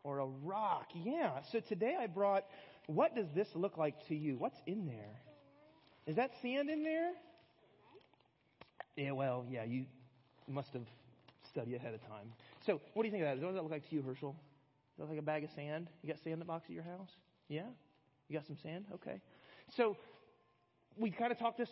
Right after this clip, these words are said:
about this story a lot of the times, but, you know, I was in my house this morning, and I went downstairs, and you know what? There's really not a lot of stones used to build a house anymore. Instead,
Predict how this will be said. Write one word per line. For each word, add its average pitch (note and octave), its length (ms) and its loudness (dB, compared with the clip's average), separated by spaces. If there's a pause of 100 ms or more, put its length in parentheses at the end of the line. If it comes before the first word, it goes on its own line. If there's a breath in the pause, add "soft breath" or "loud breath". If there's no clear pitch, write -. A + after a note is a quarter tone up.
about G#3 180 2
this G#3+ 140 -6
story A3+ 260 4
a F#3+ 60 6
lot F#3+ 160 6
of A#3+ 60 0
the B3+ 140 -8
times, A#3+ 340 0
but, A3 140 6 (100)
you G#3+ 100 2
know, A#3+ 260 4
I A#3+ 100 6
was C4+ 140 2
in A3 120 2
my A3 180 4
house F3+ 360 0 (200)
this E3 260 0
morning, D3 540 0
and D3+ 160 2
I D3 40 4
went E3 160 0
downstairs, D#3+ 720 2
and E3 180 0
you E3+ 60 4
know F#3 160 4
what? F#3+ 260 2 (720 loud breath)
There's D3+ 180 2
really F#3+ 380 4
not F3+ 140 -2
a F3+ 80 2
lot F3 120 2
of C3 60 -6 (100)
stones D3+ 420 2
used C#3+ 300 0
to C3+ 60 -2
build B2 180 0
a B2+ 100 -10
house B2 260 -6
anymore. A#2 440 -10 (360)
Instead, F3+ 460 0